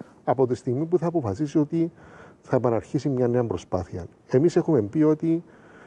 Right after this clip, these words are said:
εμπιστευόμαστε την κυρία Ολκίν, εμπιστευόμαστε οποιοδήποτε, ε, αντιπρόσωπο ή απεσταλμένο υποδείξει ο Γενικός Γραμματέας, υπό την έννοια πάντοτε ότι, για το αυτονόητο που είπαμε προηγουμένως,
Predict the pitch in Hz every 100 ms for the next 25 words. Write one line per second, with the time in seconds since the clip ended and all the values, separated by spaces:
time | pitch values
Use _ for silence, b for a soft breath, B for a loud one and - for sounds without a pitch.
0 | B B B B B B 113 117 120 117
1 | 131 - 117 98 104 95 90 - 151 170
2 | 214 - 123 110 110 120 135 143 143 123
3 | - 110 98 139 160 147 120 98 95 -
4 | - - - - 127 107 107 117 - -
5 | 110 104 - 123 123 117 104 113 120 123
6 | - 95 110 113 107 92 98 107 - 117
7 | 101 90 107 104 92 90 196 269 226 -
8 | - B B B B B _ _ _ _
9 | 131 117 107 127 151 147 107 92 90 120
10 | 113 98 117 180 - _ _ - - 147
11 | 170 170 190 - - 110 107 - 110 120
12 | 120 101 117 110 104 92 151 185 180